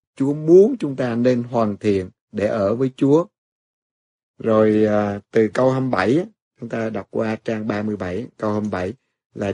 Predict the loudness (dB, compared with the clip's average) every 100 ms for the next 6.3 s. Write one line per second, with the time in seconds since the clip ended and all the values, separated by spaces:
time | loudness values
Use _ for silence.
0 | 2 4 6 4 2 4 0 0 -6 0
1 | 0 2 -2 0 0 0 2 2 2 2
2 | 2 0 _ _ _ -4 -2 0 -2 0
3 | 0 0 0 -2 -2 -4 -6 _ 0 4
4 | 6 4 4 4 4 2 -6 _ _ _
5 | _ _ _ _ _ _ -4 0 2 2
6 | 2 2